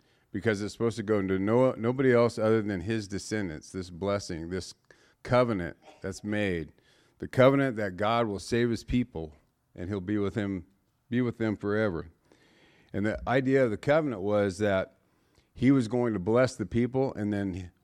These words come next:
we are to see him as our God and be faithful to him. And so that was the covenant, and God promised to bless him. Then Eleazar the servant said,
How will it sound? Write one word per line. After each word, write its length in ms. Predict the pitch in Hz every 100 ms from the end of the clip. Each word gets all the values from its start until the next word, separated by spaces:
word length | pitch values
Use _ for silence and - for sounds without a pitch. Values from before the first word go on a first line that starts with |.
| -
we 580 | 98 123 147 123 120 117 _ _ _ 98
are 140 | 104
to 80 | 95
see 260 | - 117
him 260 | 104 117 101
as 160 | 90 87
our 280 | 92 101
God 460 | 85 101 95 82 85 76
and 140 | 87
be 120 | 87
faithful 420 | - 117 110 - 71
to 140 | 85
him. 360 | 80 78 69 - _ _ _ _ -
And 140 | 90
so 200 | - 95
that 180 | 95 101
was 140 | 98 90
the 100 | 92
covenant, 480 | 107 101 78 73 - - -
and 120 | 82
God 320 | 90 95 85
promised 400 | - 98 107 101 -
to 40 |
bless 360 | 82 90 90 76
him. 180 | 73 - _ _ _ _ _ _ _ _ _ - _ _ -
Then 180 | 120 127
Eleazar 680 | 131 135 127 135 123 113
the 80 | 104
servant 360 | - 147 139 -
said, 380 | 117 110 107